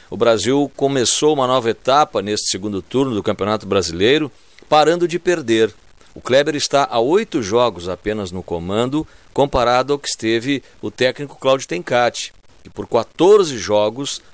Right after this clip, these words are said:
à frente do Brasil, perdeu seis, empatou seis, venceu duas. Kleber perdeu as quatro primeiras e já empatou as quatro subsequentes. Mas é verdade que também nos últimos três jogos recentes, contra o Remo, contra o Vasco e Confiança,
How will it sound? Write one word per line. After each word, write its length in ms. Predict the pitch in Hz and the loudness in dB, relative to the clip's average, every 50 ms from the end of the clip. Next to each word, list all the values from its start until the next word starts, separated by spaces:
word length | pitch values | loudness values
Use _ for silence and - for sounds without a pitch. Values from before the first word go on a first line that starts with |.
| _ - | _ -8
à 140 | - 87 90 | -6 -6 -6
frente 240 | - 101 104 95 | -4 -6 -8 -8
do 80 | - 101 | -4 0
Brasil, 580 | 104 117 120 120 107 - - 156 180 196 185 - - - - - - - _ - | 2 2 2 2 0 -2 -2 0 -2 -2 -4 -8 -16 -20 -20 -20 -20 -20 _ -2
perdeu 360 | - 107 107 104 123 160 175 | 0 0 0 2 0 0 0
seis, 560 | - - 135 131 135 143 139 - - - - - - | 0 2 2 2 2 2 0 -2 -4 -4 -6 -10 -14
empatou 440 | 98 90 - 104 104 - - 160 160 | -16 -6 -4 -4 -4 0 0 0 2
seis, 520 | - - 110 107 110 113 110 - - - - | 2 0 0 0 0 0 0 -2 -4 -4 -6
venceu 380 | 85 98 98 95 - 110 104 90 | -8 -6 -4 -2 -2 -2 -2 -2
duas. 400 | 82 110 127 123 104 85 67 - - - - - - - - - _ - | 0 0 2 4 2 2 0 -2 -4 -4 -6 -14 -20 -20 -20 -20 _ -4
Kleber 440 | - 110 123 143 156 160 180 180 165 - - - - - | 0 4 6 6 4 4 2 -2 -2 -6 -14 -20 -20 -10
perdeu 460 | - 95 90 90 92 120 135 147 - - | -8 -8 -8 -2 2 4 4 4 4 0
as 140 | 120 - | -2 -4
quatro 300 | - - 147 156 165 - | -2 0 2 0 0 0
primeiras 680 | - 196 208 196 175 160 156 139 104 87 - - - - - - - - - - | -4 -6 -2 0 0 0 0 0 -2 -4 -6 -6 -8 -10 -12 -20 -20 -20 -20 -16
e 80 | - 90 92 | -12 -8 -2
já 180 | 90 120 139 | 0 0 0
empatou 640 | 160 156 - 156 127 - - - 165 190 180 147 104 - - - | 0 -2 -2 -2 -2 -2 -2 0 2 2 2 2 0 -6 -10 -8
as 240 | - 101 98 - - | -6 -4 -4 -4 -6
quatro 420 | - - 113 123 127 120 - - | -4 0 0 0 0 0 -4 -8
subsequentes. 800 | - - 117 - - 127 - - 127 127 123 117 - - - - - - - - - - - - - - | -10 -10 -6 -4 -2 -4 -2 0 0 0 0 0 0 -2 -2 -4 -8 -18 -20 -20 -20 -20 -20 -20 -8 -2
Mas 220 | 113 120 135 135 | 0 0 2 2
é 80 | 156 165 | 0 0
verdade 500 | 185 196 185 160 170 175 180 175 139 - | 0 0 4 4 6 6 6 4 0 -4
que 100 | - 135 | -10 -4
também 300 | - 135 123 131 147 151 | -4 -2 -2 -2 -2 -2
nos 160 | 151 127 110 | -2 -4 -4
últimos 340 | 139 139 - 131 127 117 - | -4 -6 -6 -6 -6 -6 -2
três 300 | - - 165 208 220 180 | 0 4 6 6 6 6
jogos 520 | 143 139 143 151 165 156 139 107 - - - | 4 4 4 4 4 2 0 -4 -6 -6 -6
recentes, 640 | 90 113 117 107 - - 131 156 190 190 - - | -4 -4 -2 0 0 0 0 0 0 -2 -2 -4
contra 280 | - - 120 113 - 120 | -2 -4 -6 -4 -4 -4
o 40 | 107 | -4
Remo, 320 | 92 113 127 127 113 101 | 0 2 0 2 0 0
contra 260 | - 127 135 135 151 | -2 -2 -2 -2 -2
o 60 | 139 110 | -6 -2
Vasco 340 | 98 120 120 123 - - | 0 2 2 2 0 -4
e 40 | 113 | -6
Confiança, 760 | - 113 110 101 - 92 104 135 175 202 - - 127 98 78 | -4 -4 -4 -4 -4 -2 0 0 2 2 2 2 0 0 -2